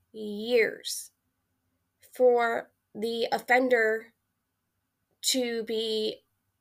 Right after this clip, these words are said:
tried and convicted for what he would do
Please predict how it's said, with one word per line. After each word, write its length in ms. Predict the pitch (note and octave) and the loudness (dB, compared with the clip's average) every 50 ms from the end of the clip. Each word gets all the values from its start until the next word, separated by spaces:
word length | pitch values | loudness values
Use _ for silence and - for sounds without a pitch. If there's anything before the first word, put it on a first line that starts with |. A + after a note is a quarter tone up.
| _ _ _ _ _ _ _ _ _ _ _ _ _ _ _ _ _ _ _ _ _ _ _ _ _ _ _ _ _ _ _ - | _ _ _ _ _ _ _ _ _ _ _ _ _ _ _ _ _ _ _ _ _ _ _ _ _ _ _ _ _ _ _ -10
tried 460 | - - B3+ A#3+ B3 C4 C#4+ C4+ C4 | -2 0 2 4 4 4 2 0 -2
and 280 | - - B3 C4+ C#4+ - | -2 0 0 0 0 -2
convicted 720 | - C#4+ C4 B3 C4 C4 - - G#3 G3 - - - - - _ _ _ _ _ _ _ _ _ | -2 -2 0 0 0 -2 0 -2 -4 -2 -2 -4 -8 -12 -20 _ _ _ _ _ _ _ _ _
for 160 | - B3 A3+ | 2 2 2
what 180 | G#3+ A3 G#3+ G3+ | 4 2 0 0
he 160 | F#3 A3 A3 | -2 -6 -2
would 180 | G#3 G#3+ G3+ F3+ | -2 -2 0 0
do 480 | - C#4 C#4 B3 A3+ A3 G#3+ G#3+ G#3+ | 0 2 4 6 6 6 4 2 -2